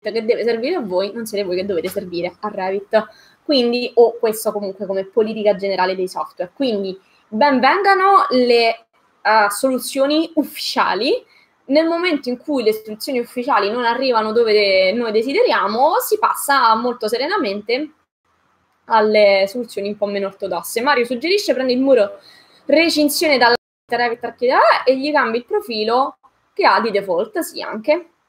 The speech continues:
Bisogna vedere se lui ce l'ha, però, il muro recinzione. Quindi diciamo che a seconda della, di quello che lui dispone. Comunque adesso c'è anche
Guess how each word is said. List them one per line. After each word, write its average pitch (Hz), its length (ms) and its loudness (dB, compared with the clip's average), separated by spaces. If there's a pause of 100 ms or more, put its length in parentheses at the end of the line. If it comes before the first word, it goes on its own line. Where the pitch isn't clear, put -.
(340)
Bisogna 233 300 -4
vedere 208 220 -2
se 214 100 -8
lui 185 140 -6
ce 208 140 -6
l'ha, 160 260 -6
però, - 200 -8 (160)
il 208 140 -10
muro 185 420 -4
recinzione. 185 840 -10 (420)
Quindi 196 240 -10
diciamo 202 520 -2
che 208 160 0
a 202 80 0
seconda 214 440 -2
della, 196 500 2 (300)
di 226 120 -6
quello 214 160 2
che 220 120 -2
lui 190 140 -4
dispone. 196 640 -6 (960)
Comunque 208 360 -2
adesso 214 260 -2
c'è 214 120 -6
anche 180 440 -6